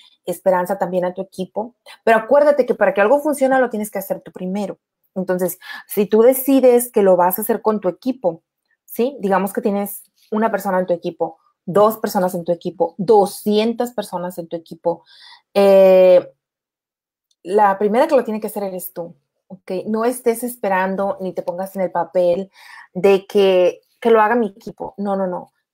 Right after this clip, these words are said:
Tú eres la primera que lo tiene que hacer, el primero que lo tiene que hacer, ¿ok? Ah, dice por aquí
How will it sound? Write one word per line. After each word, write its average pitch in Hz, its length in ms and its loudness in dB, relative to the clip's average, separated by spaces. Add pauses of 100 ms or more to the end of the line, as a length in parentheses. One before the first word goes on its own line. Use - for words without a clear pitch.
Tú 247 360 2
eres 226 260 2
la 214 200 2
primera 196 440 -2
que - 80 -16
lo 185 120 -8
tiene 175 240 -10
que - 80 -10
hacer, - 300 -12 (160)
el 175 220 -4
primero 180 580 0
que 175 80 -10
lo 160 120 -8
tiene 170 260 -12
que 165 100 -12
hacer, - 300 -16 (240)
¿ok? - 160 -12 (1120)
Ah, 208 600 2
dice 208 200 -6
por 214 100 -4
aquí 226 960 -2